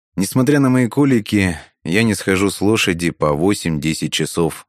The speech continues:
сряду. И все же не ощущаю чрезмерной усталости.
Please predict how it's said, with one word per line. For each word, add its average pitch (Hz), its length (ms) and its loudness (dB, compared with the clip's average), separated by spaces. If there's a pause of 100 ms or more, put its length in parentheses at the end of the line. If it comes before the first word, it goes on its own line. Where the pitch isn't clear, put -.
(120)
сряду. 78 560 -4 (840)
И 78 140 -2
все 110 280 0
же 104 320 0 (300)
не 104 140 0
ощущаю 85 600 0
чрезмерной 73 760 -2
усталости. - 720 -8